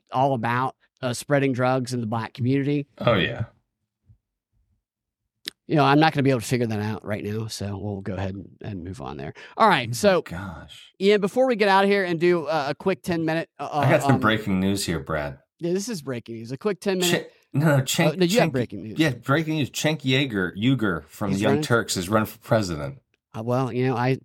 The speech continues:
Speaker 1: I support Cenk. That means
Speaker 2: Anyways,
Speaker 1: I feel like I can't
Speaker 2: wow.
Speaker 1: say his name without
Speaker 2: Cenk
Speaker 1: accidentally
Speaker 2: Ye-, Yeager.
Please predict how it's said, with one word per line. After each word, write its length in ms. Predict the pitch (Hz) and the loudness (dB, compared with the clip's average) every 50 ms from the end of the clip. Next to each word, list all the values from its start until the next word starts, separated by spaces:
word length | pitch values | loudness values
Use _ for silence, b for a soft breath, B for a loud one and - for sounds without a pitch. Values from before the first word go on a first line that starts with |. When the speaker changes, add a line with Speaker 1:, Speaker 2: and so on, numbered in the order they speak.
| _ _ | _ _
Speaker 1:
I 100 | - 127 | -4 -4
support 500 | 127 - - - - 151 165 170 - - - | -4 -4 -2 0 2 4 4 2 2 0 -6
Cenk. 380 | - - 160 175 151 - - | -4 -2 0 0 0 -2 -6
That 260 | - - - - - - | -12 -18 -18 -18 -18 -16
means 100 | - 139 | -8 -2
Speaker 2:
Anyways, 500 | - 101 - 98 90 85 - - 71 71 | 0 2 4 4 4 4 2 0 0 -2
Speaker 1:
I 120 | - 139 | -2 -4
feel 180 | 135 - 170 165 | -2 0 0 0
like 120 | 160 151 | 0 0
I 60 | 156 151 | -2 0
can't 120 | 170 175 | 2 4
Speaker 2:
wow. 200 | 175 175 175 175 | 4 6 6 4
Speaker 1:
say 80 | 160 156 | 4 2
his 120 | 139 139 | 0 0
name 380 | 139 151 165 165 156 147 135 127 | -2 0 0 0 0 0 -2 -2
without 380 | 127 127 127 127 127 120 - _ _ - | -4 -6 -6 -8 -8 -10 -14 _ _ -6
Speaker 2:
Cenk 240 | - - 143 147 156 143 | 0 2 2 2 2 0
Speaker 1:
accidentally 360 | - 135 135 139 143 143 139 | 2 4 4 6 6 4 2
Speaker 2:
Ye-, 300 | 117 110 113 131 135 135 131 | 0 0 2 4 4 4 4
Yeager. 340 | 113 104 90 82 - - | 4 4 2 2 -2 -4